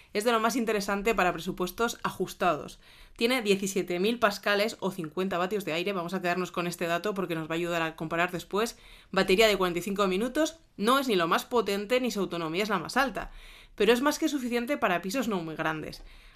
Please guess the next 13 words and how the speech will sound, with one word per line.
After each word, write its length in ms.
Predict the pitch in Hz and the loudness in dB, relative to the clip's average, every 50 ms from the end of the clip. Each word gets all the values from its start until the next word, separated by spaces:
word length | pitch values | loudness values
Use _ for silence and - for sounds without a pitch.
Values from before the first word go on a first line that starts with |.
| - | -2
A 80 | - 202 | 0 2
destacar, 560 | 208 202 202 214 202 196 196 226 269 311 - - | 2 2 2 0 0 2 2 2 2 2 0 0
además 360 | 208 202 185 180 196 226 240 | 2 2 2 4 2 2 2
de 80 | 233 202 | 0 -2
su 160 | 196 196 185 | -2 -2 -2
ligereza, 600 | 208 269 262 - 190 190 202 208 - 247 240 240 | -2 -2 -4 -4 -4 -2 -4 -2 -2 -2 -2 0
tiene 220 | - 233 214 196 190 | 0 0 2 2 0
filtro 380 | 196 - 226 208 190 180 165 | -2 -4 -6 -4 -2 -2 0
epa 320 | 180 202 196 196 254 277 285 - | 0 0 2 2 0 0 0 -2
importante 680 | 185 175 160 - 147 180 - 214 233 240 247 294 311 302 | -6 -8 -6 -8 -8 -4 -2 -2 -2 0 0 -2 -2 -2
y 60 | - 202 | -2 -2
diseño 380 | 185 180 - 202 202 240 262 | -2 -2 -2 -2 -2 -2 0
minimalista. 680 | 233 202 180 165 156 151 156 160 165 - - - - | 0 0 -2 -2 -2 -2 -2 -2 -2 -4 -6 -10 -10